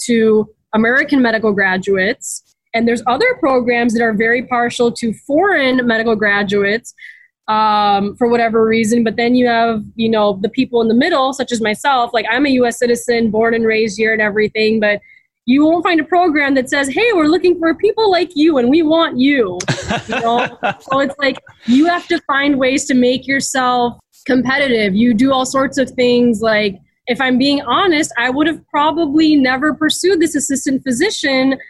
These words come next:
Speaker 1: opportunity if I didn't think it would make that positive difference on my C V to make myself, you know, an appealing residency
Speaker 2: Right.
Speaker 1: applicant.
Speaker 2: And, and that's, and that's something that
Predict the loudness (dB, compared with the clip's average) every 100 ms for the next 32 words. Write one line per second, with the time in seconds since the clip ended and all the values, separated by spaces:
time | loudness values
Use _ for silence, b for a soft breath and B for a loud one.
0 | B -4 -2 -4 0 2 4 2 0 -2
1 | 0 0 0 0 0 0 -2 0 0 0
2 | -4 b b _ _ 0 0 -2 -2 -2
3 | -2 -2 0 0 0 -2 -2 -2 -2 0
4 | 0 2 0 -2 0 0 2 0 2 0
5 | 0 -2 -2 -2 -2 -2 0 2 0 -2
6 | 0 2 2 -2 -8 -4 -2 0 0 0
7 | -2 -4 -8 -18 -14 -12 -6 -6 -4 0
8 | 0 0 -4 -2 -2 -2 -2 0 -2 0
9 | 0 2 0 -2